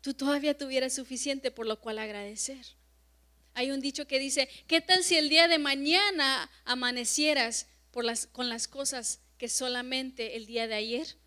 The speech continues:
agradeciste?" Si nunca agradeciste nada y el día de mañana no tienes nada, pues no era de nosotros, de todos modos. Pero nosotros agradecemos aun cuando Dios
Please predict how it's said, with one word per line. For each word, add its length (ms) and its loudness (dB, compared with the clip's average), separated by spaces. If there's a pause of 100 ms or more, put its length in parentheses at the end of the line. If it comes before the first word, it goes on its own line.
(240)
agradeciste?" 840 -4 (1000)
Si 180 -6
nunca 240 -2
agradeciste 600 0
nada 360 0
y 80 0
el 120 -4
día 120 0
de 80 0
mañana 440 -4
no 120 -8
tienes 320 -6
nada, 360 -6
pues 400 -20 (380)
no 160 0
era 180 2
de 100 4
nosotros, 500 -4
de 40 -14
todos 240 -4
modos. 400 -12 (800)
Pero 360 4 (220)
nosotros 560 0
agradecemos 1000 0
aun 180 0
cuando 320 4
Dios 400 0